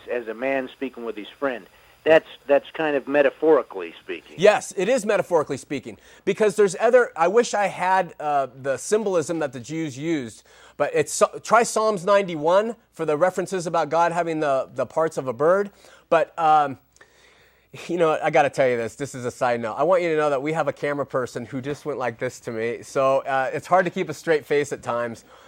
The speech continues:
Speaker 2: But, uh, <laughs> Psalms ninety-one, try that, and just understand that the Jews used a very rich language, what they had to, at their availability, their own knowledge,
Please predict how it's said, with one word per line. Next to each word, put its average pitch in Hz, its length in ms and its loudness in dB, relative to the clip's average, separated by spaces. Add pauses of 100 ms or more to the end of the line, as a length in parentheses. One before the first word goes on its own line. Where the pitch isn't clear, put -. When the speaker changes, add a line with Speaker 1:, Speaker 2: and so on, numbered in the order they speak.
(120)
Speaker 2:
But, 147 420 4
uh, 160 200 6 (120)
<laughs> 220 120 2
Psalms 202 300 6
ninety-one, 226 420 2
try 214 300 2
that, 170 340 2 (160)
and 208 140 -2
just 262 180 2
understand 220 540 0
that 170 100 -2
the 156 80 -4
Jews 208 480 -6
used 185 300 -6
a 131 80 -2
very 160 260 4
rich 165 380 -2
language, 190 600 -2 (240)
what 170 240 4
they 160 120 2
had 175 380 -2
to, 185 220 -8
at 156 200 -6
their 170 160 2
availability, 160 680 2
their 135 240 -6
own 180 240 2
knowledge, 170 460 2